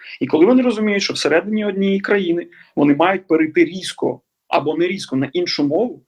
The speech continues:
у них всередині виникає напруження впритул до смерті, що вони мають стерти, по суті, всю свою пам'ять з дитинства, що її треба переписати, що це було хибно або неправильно, або так сталося, а тепер якби так. Адже звідки тут взялась на нашій землі російська мова?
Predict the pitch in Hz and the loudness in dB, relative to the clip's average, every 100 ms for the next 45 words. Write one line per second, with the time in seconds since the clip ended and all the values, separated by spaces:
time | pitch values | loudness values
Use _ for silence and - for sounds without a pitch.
0 | - - - 180 180 202 185 - 127 131 | -20 -12 0 2 2 -2 -4 -8 -12 -4
1 | 147 147 208 175 160 160 160 170 170 147 | 0 0 0 -2 -2 -2 -2 0 0 -2
2 | 147 139 175 196 156 147 - 147 170 165 | -6 -2 -2 -2 -6 -8 -8 0 0 0
3 | 156 147 170 220 165 - 143 147 160 151 | -6 -2 -4 -4 -6 -4 -2 0 0 -2
4 | - - 156 220 - - 147 147 143 135 | -8 2 4 4 0 -12 -10 -8 -8 -10
5 | - _ - 156 156 175 180 165 160 156 | -14 _ -8 -6 2 4 4 2 0 -2
6 | 147 160 - 214 247 - - - _ - | -6 -6 -2 0 -2 -4 -12 -12 _ -8
7 | - 135 139 143 156 156 160 156 165 185 | -4 0 0 0 0 0 -2 -2 0 0
8 | 196 135 131 _ - 123 160 165 - 165 | -2 -8 -16 _ -10 -6 2 2 2 -4
9 | 175 156 147 151 156 151 160 156 143 135 | -2 0 0 0 2 2 2 0 -4 -8
10 | _ _ - 147 156 151 - - 185 180 | _ _ -6 -4 -4 -6 -2 0 2 0
11 | - 127 120 127 131 131 131 131 170 175 | -4 -6 -8 -8 -6 -6 -6 -4 -4 -4
12 | _ _ _ _ - 139 165 180 214 254 | _ _ _ _ -6 -2 -2 0 -2 -2
13 | 165 156 143 147 165 151 143 135 135 131 | -6 -8 -6 -2 -2 -2 -6 -8 -6 -6
14 | 139 131 131 135 - 147 123 | -4 -4 -6 -8 -4 -4 -4